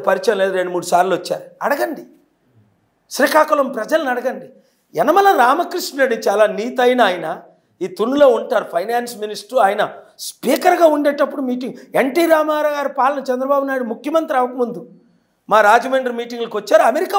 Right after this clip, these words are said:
వచ్చారు, అడగండి, కళ్ళతో చూశారు. So టీడీపీలో ఉన్న మంచివారు, వైసీపీలో ఉన్న మంచివారు, ఇంకా జనసేనలో చేరుదాం అనుకుంటున్న వాళ్ళందరూ, మూర్ఖులందరూ, వద్దు, పవన్ కళ్యాణ్ తమ్ముడిని మన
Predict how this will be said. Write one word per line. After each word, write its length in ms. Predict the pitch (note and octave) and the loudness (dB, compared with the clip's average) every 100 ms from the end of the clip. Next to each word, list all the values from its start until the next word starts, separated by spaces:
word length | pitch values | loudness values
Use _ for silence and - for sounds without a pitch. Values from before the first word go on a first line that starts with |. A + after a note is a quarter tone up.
| D#4 | -4
వచ్చారు, 260 | - B3 F3+ | -4 -8 -8
అడగండి, 340 | F#3 C4+ A3 - _ _ _ | -8 -8 -10 -16 _ _ _
కళ్ళతో 320 | F#3 C4 C#4 C#4+ - | -4 -4 -4 -8 -10
చూశారు. 340 | G3 - - _ _ _ _ _ _ _ - | -18 -20 -20 _ _ _ _ _ _ _ -6
So 80 | C4+ C4+ | -6 -4
టీడీపీలో 580 | G3+ A#3+ C#4 C4+ A#3+ B3 A#3+ | -8 -2 -2 -2 2 2 2
ఉన్న 100 | A#3 G#3 | -2 -4
మంచివారు, 540 | G3 - G#3 F#3+ E3+ - - _ _ E3+ | -6 -6 -6 -4 -6 -12 -20 _ _ -6
వైసీపీలో 580 | A3 A3 B3+ B3 A#3 G#3+ | -4 -4 -10 -8 -6 -4
ఉన్న 120 | F#3+ F#3+ | -4 -8
మంచివారు, 460 | E3+ - E3+ - - _ _ _ _ _ _ _ - | -8 -14 -14 -16 -20 _ _ _ _ _ _ _ -8
ఇంకా 140 | C4+ E3+ | -6 0
జనసేనలో 600 | G3 A3+ C#4+ C#4 C#4 C#4 C4+ C4+ | 0 2 2 0 2 2 0 4
చేరుదాం 400 | C4 B3+ B3+ A#3+ A#3 | 4 4 2 0 -2
అనుకుంటున్న 680 | A#3+ A3+ A3 A3+ G#3+ G3+ F#3+ | -6 -10 -12 -8 -6 0 2
వాళ్ళందరూ, 440 | F3+ F3+ G#3 G3 G3+ E3+ | 2 0 -2 -4 -4 -2
మూర్ఖులందరూ, 560 | A3 G#3+ G#3+ F3+ G3 A3 | -4 -2 -2 0 -2 0
వద్దు, 200 | B3 B3 - - - _ _ - | 0 0 -10 -14 -20 _ _ -4
పవన్ 200 | A3 C4 C4+ | -2 -2 0
కళ్యాణ్ 300 | C4+ B3 B3 | 0 0 -2
తమ్ముడిని 240 | A#3 B3+ | -4 -2
మన 80 | A#3 | -2